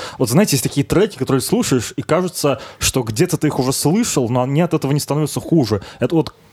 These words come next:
как будто бы что-то в сердце у тебя так поет, такой я трогательный. И Easy on Me точно мне зашло максимально. Все остальные треки я послушал, я слушал их сегодня не-, немножко на фоне, еще пока не все распробовал. На парочку обратил внимание.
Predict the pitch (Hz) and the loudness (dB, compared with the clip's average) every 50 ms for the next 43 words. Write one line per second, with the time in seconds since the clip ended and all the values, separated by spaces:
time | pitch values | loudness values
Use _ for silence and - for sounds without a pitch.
0 | _ - - 143 143 147 180 175 - 143 139 143 - - 151 139 - 135 - - | _ -2 -2 -2 2 0 -2 0 0 0 0 0 0 0 0 0 0 -2 -2 2
1 | - 165 160 147 - - 120 110 101 104 101 110 - - - 117 123 139 185 214 | 2 2 2 2 0 -2 -2 0 2 2 0 0 -4 -2 -2 0 2 2 2 0
2 | - - - _ _ - 113 - - 123 120 120 135 123 - - - - _ - | 0 -4 -20 _ _ -6 -6 -2 0 0 2 4 2 0 0 -6 -20 -16 _ -2
3 | 190 202 196 143 151 147 - 165 160 156 170 - 254 254 247 240 240 - - - | 2 2 4 2 2 -2 -2 0 0 0 0 0 -2 0 -2 -4 -4 -4 -6 -2
4 | 135 139 143 143 139 143 143 - 170 175 156 160 156 156 165 185 170 - - - | 0 2 2 4 2 2 0 0 0 2 2 2 2 4 4 2 0 0 -4 -18
5 | _ _ _ - 151 160 165 160 - - 139 127 127 135 131 123 120 110 113 107 | _ _ _ -2 0 0 0 0 -2 -2 0 0 2 2 2 2 2 2 0 -2
6 | 104 104 101 101 123 117 - - 143 151 143 143 139 135 131 - - - 143 139 | -2 -8 -4 -4 -4 -4 -2 -2 0 0 0 -2 -2 -2 -2 0 0 0 0 2
7 | 123 110 104 101 101 - - 123 - - 143 147 160 151 - - 143 151 147 - | 2 2 0 -2 -4 -2 -2 -2 0 0 0 2 2 0 0 0 0 0 0 0
8 | 135 127 - 131 - - 208 226 - - 127 120 - - 170 - - 135 - - | -2 -2 -2 -2 -2 0 -2 -2 0 0 0 0 2 2 0 2 0 -2 -2 0
9 | - 135 135 143 143 135 131 131 127 131 131 135 135 - - - 131 123 - - | 0 0 0 2 2 2 2 2 2 2 2 2 0 -2 -2 -4 -4 -4 0 0
10 | 160 190 190 151 120 - - - 113 - 127 131 135 123 - - 143 135 127 113 | 2 2 2 2 2 0 0 -2 0 0 0 0 0 0 0 2 2 2 2 0
11 | - - 151 202 196 185 160 123 107 - - _ _ - - _ - 147 135 131 | -2 0 0 2 2 2 0 0 -2 -4 -8 _ _ -20 -20 _ -4 -2 -2 0
12 | - 151 143 135 - - 123 117 127 - - 123 117 120 139 185 185 170 123 | 0 0 -2 -2 -4 -4 -2 0 0 2 2 0 2 2 2 2 2 2 0